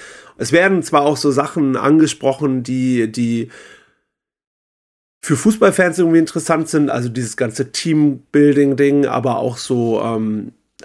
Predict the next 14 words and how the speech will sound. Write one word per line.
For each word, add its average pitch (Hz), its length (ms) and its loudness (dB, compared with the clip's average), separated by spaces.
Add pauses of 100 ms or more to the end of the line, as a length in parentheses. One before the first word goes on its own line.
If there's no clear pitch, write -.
einfach 120 260 -6
aktuelle 120 460 -4
Themen 120 220 -4
im 110 80 -4
Fußball, - 380 -6
wie 113 80 -6
sage 113 180 -4
ich 120 60 -4
jetzt 110 100 -8
zum 123 100 -8
Beispiel 110 340 -6
Investoreneinstieg 110 1000 -8
oder 107 160 -10
sowas. - 380 -16